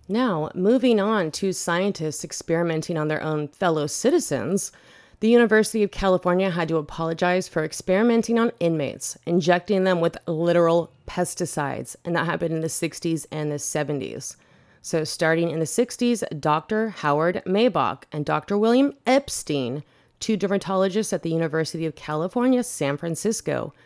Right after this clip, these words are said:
conducted experiments on at least two thousand six hundred inmates at the California Medical Facility, a prison hospital which is located fifty miles northeast of San Francisco.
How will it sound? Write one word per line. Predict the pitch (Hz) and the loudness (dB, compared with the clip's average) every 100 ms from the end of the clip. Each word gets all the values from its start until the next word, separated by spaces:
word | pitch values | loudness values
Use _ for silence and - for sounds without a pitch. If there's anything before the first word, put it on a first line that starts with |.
| _ _ - | _ _ 0
conducted | 226 220 226 277 262 | 4 4 4 0 -2
experiments | - - 165 156 160 160 - | -4 -2 0 0 0 -4 -2
on | 185 | 0
at | |
least | 185 196 - | 0 -2 -2
two | 233 233 | -2 0
thousand | 190 165 151 | 2 0 -2
six | 156 - 220 214 - - _ - | -8 -2 2 2 0 -12 _ -4
hundred | 214 196 196 - | 0 2 0 0
inmates | 175 185 151 - - - | 0 0 -2 -6 -14 -12
at | 170 | -8
the | 180 | -4
California | 190 202 - 190 190 | 0 0 0 2 2
Medical | 170 170 175 | 2 -2 -6
Facility, | 156 156 - 160 127 71 - _ - - - - _ | -6 -6 -2 -2 -4 -8 -14 _ -20 -20 -20 -20 _
a | - | -8
prison | - 294 311 | 0 2 2
hospital | 180 175 160 - 160 | 2 0 0 -2 0
which | 160 165 | 0 -2
is | 151 | -2
located | 165 160 160 175 175 | 0 0 0 -4 -4
fifty | - 160 - 165 | -4 -4 -2 -2
miles | 160 151 156 - | -2 -2 -4 -6
northeast | - 165 175 214 - 147 143 - | -4 0 2 0 0 -4 -4 -8
of | - 160 | -4 -4
San | - 151 147 | -4 -8 -6
Francisco. | 147 143 - 151 - - - | -8 -8 -6 -6 -6 -10 -10